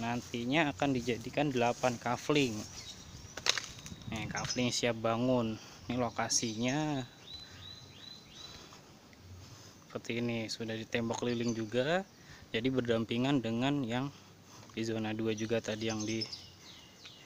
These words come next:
sebelah. Nantinya akan dibikin delapan kafling, dimulai dari sini, kafling satu sebelah situ, dua, tiga, empat,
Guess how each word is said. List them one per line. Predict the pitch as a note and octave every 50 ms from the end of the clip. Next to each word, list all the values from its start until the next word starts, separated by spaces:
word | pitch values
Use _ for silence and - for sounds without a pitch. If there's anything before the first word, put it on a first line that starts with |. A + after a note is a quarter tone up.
| - -
sebelah. | - - - A2+ A2 A2+ A2 G#2+ G2 F2+ F2+ F2 F2+ F#2 - - - - - - - - - - - - - - - - - - - - - - - - - - - - - - - - - - -
Nantinya | G#2 G2+ - B2 C3 C3+ -
akan | C#3 C3+ B2
dibikin | A2+ - - A#2+ A2+
delapan | A2 G#2+ - A2+ A#2 A2+
kafling, | - A2 A2 G#2 - - C3 D3+ D#3+ E3 E3
dimulai | C#3 A#2+ A#2+ A#2 A2 A2 A#2 A#2
dari | A2+ A2+ A2 A2 A2+
sini, | G#2+ - - G#2+ A2 A#2 C#3 D#3+ E3+ -
kafling | - A2 G#2+ - - A2+ A#2 A2
satu | - - G#2+ G#2 F2+ - B2 C#3 F3 G3+ - - - - - - -
sebelah | - - - A#2+ A2 A2+ A2
situ, | - - G2+ F#2+ - - C3 D#3+ G3 - - - - - - - - - - - - - - - - - - - - - - - - - - - A2+
dua, | A2 G#2+ G#2 G#2+ G#2+ A#2 C#3 D#3+ F#3 G3 - - - - - - - - -
tiga, | - - - A#2 G#2+ F#2
empat, | G2 - - - - C3 E3 -